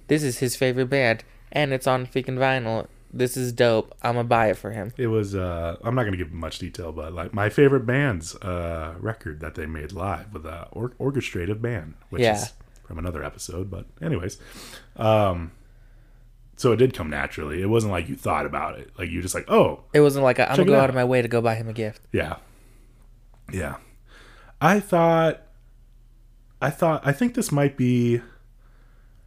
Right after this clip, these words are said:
Speaker 2: <laughs> this is the funny way to put it, but I think this might be the year where, like, my gift isn't as cool as yours. <laughs>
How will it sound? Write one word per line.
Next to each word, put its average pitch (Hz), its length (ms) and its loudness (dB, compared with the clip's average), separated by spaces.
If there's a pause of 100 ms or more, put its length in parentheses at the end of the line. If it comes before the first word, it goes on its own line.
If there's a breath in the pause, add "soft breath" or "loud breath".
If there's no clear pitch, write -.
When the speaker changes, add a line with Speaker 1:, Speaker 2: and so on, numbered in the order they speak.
(440)
Speaker 2:
<laughs> - 220 -4
this 131 220 -2
is 113 100 -4
the 107 80 -2
funny 95 300 -2
way 92 160 -2
to 95 60 -6
put 95 240 -8
it, - 180 -10
but - 260 -10
I 113 80 2
think 208 160 6
this 180 100 2
might 165 160 4
be 143 60 4
the 107 140 2
year 104 440 2
where, 95 200 0
like, 87 320 -6 (420 soft breath)
my 90 420 0
gift 117 360 0
isn't 127 400 -4
as 110 260 -2
cool - 240 -4
as 87 100 -2
yours. 73 460 -6
<laughs> - 60 -20